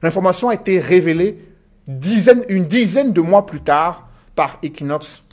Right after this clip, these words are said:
Télévision. Et juste après, vous avez fait un communiqué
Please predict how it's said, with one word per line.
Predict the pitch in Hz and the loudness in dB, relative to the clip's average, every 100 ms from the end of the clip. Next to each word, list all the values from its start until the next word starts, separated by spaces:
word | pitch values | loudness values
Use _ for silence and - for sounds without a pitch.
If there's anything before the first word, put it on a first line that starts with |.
| - | -16
Télévision. | - 139 120 110 110 110 _ _ - | -10 -8 -10 -14 -18 -20 _ _ -4
Et | 165 | -2
juste | 156 240 | -2 0
après, | 175 - 160 175 - - _ - _ - | 0 0 -4 -6 -8 -20 _ -20 _ -14
vous | 135 175 | -2 0
avez | 156 | 0
fait | 156 208 | 0 -2
un | 170 | -2
communiqué | 160 170 156 143 - 180 | -2 -2 -2 -8 -8 -10